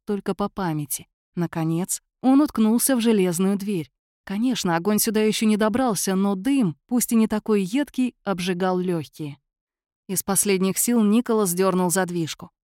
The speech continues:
Металл скрипнул и звонко ударился об амбарный замок, который висел на задвижке. Николас не мог в это поверить.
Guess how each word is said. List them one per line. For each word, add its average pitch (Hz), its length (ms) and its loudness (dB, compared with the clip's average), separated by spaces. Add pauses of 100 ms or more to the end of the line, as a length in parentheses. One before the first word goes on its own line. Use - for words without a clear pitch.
(320)
Металл 175 320 -2
скрипнул 202 640 0
и 240 140 0
звонко 247 460 2
ударился 233 760 2 (300)
об 208 180 2
амбарный 220 540 2
замок, 233 440 2
который 180 380 0
висел 185 360 2
на 185 180 2
задвижке. 190 640 -2 (560)
Николас 202 520 -2
не 185 140 -2
мог 180 240 -2
в - 20 -2
это 165 160 -6
поверить. 156 600 -8